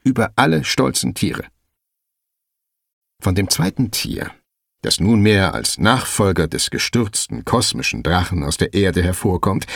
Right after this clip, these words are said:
heißt es in der Johannesapokalypse, Zitat,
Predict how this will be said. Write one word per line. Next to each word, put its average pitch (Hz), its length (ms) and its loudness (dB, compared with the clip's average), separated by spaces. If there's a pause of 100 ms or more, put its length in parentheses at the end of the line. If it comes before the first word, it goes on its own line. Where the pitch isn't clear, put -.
(140)
heißt 110 260 2
es - 120 0
in 113 160 -2
der 98 120 0
Johannesapokalypse, 85 1300 -2 (580)
Zitat, - 600 -6